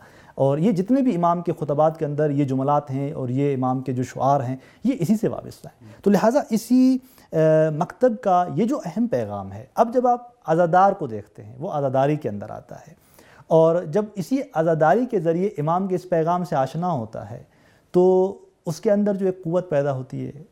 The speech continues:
وہ جو اپنے وجود کے اندر انقلاب پیدا کرتا ہے، یہ عزاداری جو اس پر اثر ان-، کرتی ہے، وہ یہ ہوتا ہے کہ اس کے اندر یہ جذبہ پیدا ہوتا ہے کہ وہ باطل کے سامنے آ کر کھڑا ہو جائے، وہ مظلوم کی حمایت کے لیے اٹھے، وہ انصاف اور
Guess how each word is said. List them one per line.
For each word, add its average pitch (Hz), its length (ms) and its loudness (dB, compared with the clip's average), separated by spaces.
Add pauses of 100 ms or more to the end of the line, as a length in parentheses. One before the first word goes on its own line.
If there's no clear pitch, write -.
(140)
وہ 143 200 2
جو 196 140 4
اپنے 175 200 -2
وجود 156 360 -2
کے 160 120 -4
اندر 156 340 2 (100)
انقلاب 139 440 0
پیدا 139 220 -4
کرتا 127 420 -10
ہے، 127 120 -10
یہ 135 180 -2
عزاداری 135 440 0
جو 156 100 -2
اس 139 120 -10
پر 151 80 -2
اثر 156 240 -2
ان-، 151 280 -6 (240)
کرتی 127 300 -4
ہے، 139 60 -2
وہ 190 140 0
یہ 262 80 2
ہوتا 143 260 -8
ہے - 40 -16 (500)
کہ 262 80 -2 (100)
اس 208 160 -2
کے 269 100 0
اندر 240 400 2
یہ 185 180 4
جذبہ 135 500 2
پیدا 165 300 2
ہوتا 147 360 -4
ہے 180 80 -14 (460)
کہ 190 100 0
وہ 208 120 0
باطل 147 420 -2
کے 202 120 0
سامنے 151 380 -2
آ 127 80 0
کر 123 140 -4
کھڑا 107 240 -10
ہو 98 80 -12 (100)
جائے، 110 140 -20 (460)
وہ 220 440 4
مظلوم 160 640 0
کی 220 140 -2 (160)
حمایت 160 360 2
کے 143 80 -4
لیے 123 140 -4
اٹھے، 113 260 -12 (420)
وہ 180 200 2
انصاف 190 720 0
اور 196 160 2